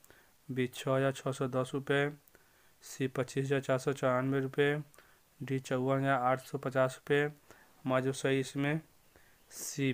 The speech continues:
पच्चीस हज़ार चार सौ चौरानवे रुपये, ये भी इम्पोर्टेंट है,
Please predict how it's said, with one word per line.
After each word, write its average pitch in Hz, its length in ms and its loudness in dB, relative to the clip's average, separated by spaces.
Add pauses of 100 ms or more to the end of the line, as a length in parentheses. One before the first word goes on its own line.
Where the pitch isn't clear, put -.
(120)
पच्चीस 135 320 0
हज़ार 139 380 2 (240)
चार 131 160 2
सौ 139 140 0
चौरानवे 135 440 2
रुपये, 139 280 4
ये 135 160 2
भी 135 380 -2 (640)
इम्पोर्टेंट 135 600 2
है, 147 140 2